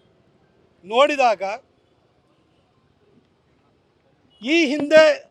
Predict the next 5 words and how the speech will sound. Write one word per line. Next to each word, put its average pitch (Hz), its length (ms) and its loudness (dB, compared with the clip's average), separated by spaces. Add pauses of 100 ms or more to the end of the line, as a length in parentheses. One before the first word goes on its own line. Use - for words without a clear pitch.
(1000)
ಸಿದ್ದರಾಮಯ್ಯನವರು 294 760 4 (160)
ಮುಖ್ಯಮಂತ್ರಿ 285 580 -4 (120)
ಆಗಿದ್ದಾಗ 269 500 -2 (1600)
ನಡೆದಂಥ 302 440 2 (260)
ಸರಣಿ 277 380 -2